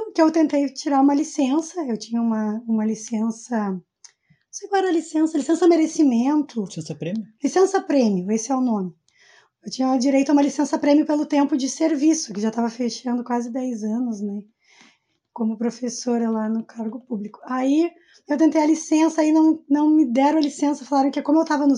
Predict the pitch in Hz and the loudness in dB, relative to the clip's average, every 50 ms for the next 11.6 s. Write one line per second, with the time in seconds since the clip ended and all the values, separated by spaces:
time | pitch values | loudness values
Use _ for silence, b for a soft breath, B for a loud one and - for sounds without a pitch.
0 | - - 269 269 - - - 247 262 - - 247 254 302 311 277 190 - - _ | 4 2 2 2 2 -2 -4 -4 -4 -2 0 2 4 4 2 2 0 -4 -10 _
1 | - 220 196 196 214 226 254 269 240 226 - 233 220 - 233 240 226 226 - - | -6 -6 -4 -2 -2 0 0 0 0 -2 -4 -8 -8 -4 -4 -4 -4 -6 -8 -8
2 | - 233 226 226 294 311 277 269 277 285 277 262 233 208 190 B B B B B | -6 -6 -4 -4 -4 0 2 2 4 4 4 4 2 0 -2 B B B B B
3 | - - - 254 247 240 240 285 294 233 233 254 262 269 277 277 247 247 b b | -20 -6 -2 0 2 2 2 0 0 0 2 2 4 4 4 4 2 -2 b b
4 | b b b - 262 269 269 - 294 302 359 370 - 330 302 294 277 - 269 262 | b b b 0 2 2 2 2 2 2 2 2 4 2 2 2 2 0 0 0
5 | 262 254 - 285 262 302 294 - - 240 214 202 208 233 233 220 - - - 240 | 0 0 0 2 4 4 4 4 2 -2 -2 0 0 2 2 0 0 -2 -4 -6
6 | 220 196 214 220 214 196 220 214 202 196 202 220 214 214 208 - - 247 214 190 | -4 -2 0 -2 0 -2 -4 -6 -6 -4 -4 -2 -2 -4 -4 -4 -4 -4 -2 -4
7 | 180 - - _ b b b b b b b b b _ 247 240 247 247 269 233 | -4 -8 -14 _ b b b b b b b b b _ -2 0 0 0 -2 -4
8 | 233 - _ - 254 233 277 277 294 311 311 359 370 349 320 339 330 302 359 - | -6 -8 _ -4 0 2 2 4 4 4 4 4 4 4 2 2 0 0 0 0
9 | - 330 339 294 311 294 302 285 311 339 285 320 320 320 - 392 294 320 359 440 | 0 0 2 2 2 2 4 4 4 4 2 2 -2 -4 -2 0 4 4 4 4
10 | 480 440 - - 370 403 392 415 415 311 285 330 339 320 320 - 262 262 254 247 | 2 0 0 2 4 4 4 4 2 2 4 4 4 2 2 0 -2 -2 -2 -2
11 | 214 214 202 202 - - 233 240 247 262 269 269 | -2 -4 -4 -6 -6 -2 -2 2 4 4 4 2